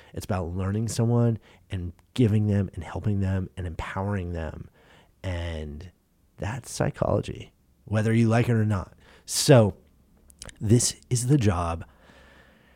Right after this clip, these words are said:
Eric, if you have more questions, let me know. Hopefully I gave you just a good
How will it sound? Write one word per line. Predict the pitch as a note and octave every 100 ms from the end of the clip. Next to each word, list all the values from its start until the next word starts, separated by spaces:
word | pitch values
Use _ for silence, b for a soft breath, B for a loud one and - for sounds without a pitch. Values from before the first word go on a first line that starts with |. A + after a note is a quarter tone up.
| B B _ _ _ _ _ A2+
Eric, | G2 - -
if | - F#2+
you | A2+
have | C3
more | C3 A#2
questions, | - F#2+ - F#2 F2+ - -
let | G2+ A#2
me | A2+
know. | F#2+ F2
Hopefully | - C#3+ F3+ E3+
I | C#3+
gave | A#2 G2+
you | A2 G2+
just | A2 -
a | F2
good | F2+ F#2+ A2+ A2+